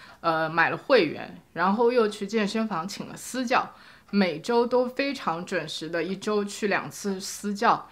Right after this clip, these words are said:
然后平时还会练瑜伽啊，还会自己做一些有氧训练等等。总之这一段时间的健身呢，是非常非常的努力。然后包括吃东西呢，也相对吃一些比较健康的蔬果类啊，吃一些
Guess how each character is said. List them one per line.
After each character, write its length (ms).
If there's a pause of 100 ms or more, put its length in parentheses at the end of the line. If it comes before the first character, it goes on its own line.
(180)
然 160
后 120
平 220
时 160
还 180
会 340 (200)
练 240
瑜 140
伽 220
啊， 240
还 160
会 160
自 180
己 120
做 240
一 140
些 400 (240)
有 140
氧 160
训 220
练 180
等 180
等。 180 (680)
总 220
之 120
这 140
一 80
段 220
时 200
间 320
的 240
健 280
身 200
呢， 100
是 160
非 160
常 140
非 100
常 160
的 120
努 180
力。 240 (380)
然 160
后 100
包 200
括 180
吃 260
东 200
西 160
呢， 140
也 220
相 300
对 180
吃 220
一 140
些 180
比 140
较 140
健 280
康 260
的 200
蔬 280
果 200
类 180
啊， 140
吃 200
一 160
些 400